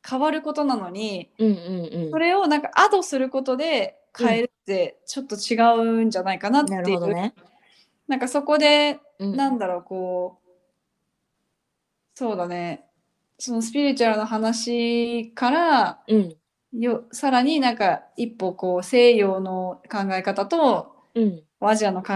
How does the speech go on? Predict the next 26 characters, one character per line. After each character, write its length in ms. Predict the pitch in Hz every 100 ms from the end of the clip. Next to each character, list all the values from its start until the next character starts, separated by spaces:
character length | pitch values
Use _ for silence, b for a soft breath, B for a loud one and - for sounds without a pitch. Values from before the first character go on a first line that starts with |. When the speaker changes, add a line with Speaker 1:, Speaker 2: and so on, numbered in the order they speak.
| 190
Speaker 1:
え 100 | 190
方 220 | 202 202
み 120 | 185
た 120 | 180
い 20 | 180
な 100 | 175
と 100 | 185
こ 100 | 185
ろ 80 | 175
の 60 |
違 300 | 180 185 185
い 20 |
と 80 | 180
か 100 | 175
も 120 | 175 175 - _ -
感 240 | - 180
じ 120 | 165
て。 400 | 160 151 143 - _ _ _ -
Speaker 2:
は 100 | 175
い 80 |
は 160 | 170 156
い 60 | 156
は 180 | 156
い 60 | 151
は 180 | 156
い。 100 | 143